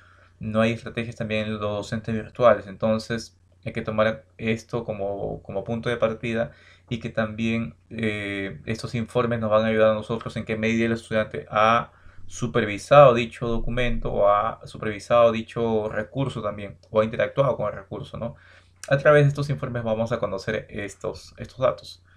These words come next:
Asimismo, resulta sumamente importante conocer las necesidades de los estudiantes en la educación virtual. Para este caso, Moodle permite gestionar y brindar reportes, ¿no? Como les comento,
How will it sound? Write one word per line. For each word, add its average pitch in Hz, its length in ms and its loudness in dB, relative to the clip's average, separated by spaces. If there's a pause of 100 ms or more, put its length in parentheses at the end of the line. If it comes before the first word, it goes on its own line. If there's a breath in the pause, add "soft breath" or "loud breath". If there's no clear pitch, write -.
(680 soft breath)
Asimismo, 156 480 2
resulta 139 320 0
sumamente 139 440 2
importante 117 880 -2
conocer 110 380 -4
las 120 120 -6
necesidades 110 500 0
de 120 120 -2
los 120 60 -4
estudiantes 120 580 -4 (300 soft breath)
en 170 120 -8
la 185 60 0
educación 175 300 -4
virtual. 147 440 -2 (460)
Para 117 160 4
este 117 180 -6
caso, 131 280 -2
Moodle 143 360 -4 (840)
permite 110 340 -2
gestionar 110 380 -4
y 123 60 -2
brindar 117 540 0
reportes, 120 720 0
¿no? 135 240 -6 (100)
Como 110 180 -6
les 107 120 -10
comento, - 440 -8